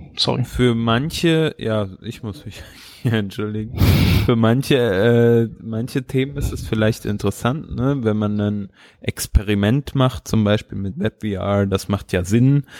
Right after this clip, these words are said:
Speaker 2: Da macht man eine, einen Showcase, irgendwie zeigt irgendetwas, hier, das funktioniert so und so.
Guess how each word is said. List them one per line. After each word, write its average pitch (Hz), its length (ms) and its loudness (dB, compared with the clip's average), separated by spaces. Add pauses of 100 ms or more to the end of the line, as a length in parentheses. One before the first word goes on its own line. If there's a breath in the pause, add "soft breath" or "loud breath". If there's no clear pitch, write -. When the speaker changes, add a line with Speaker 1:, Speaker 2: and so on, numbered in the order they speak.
(160 loud breath)
Speaker 2:
Da 98 80 0
macht 104 260 -2
man 107 160 0
eine, 104 220 2
einen 98 280 -2
Showcase, 117 880 2
irgendwie 110 340 0
zeigt - 420 -4
irgendetwas, 110 800 -2
hier, 113 260 2
das 101 160 0
funktioniert 107 720 2
so 117 140 0
und 107 200 2
so. 127 360 0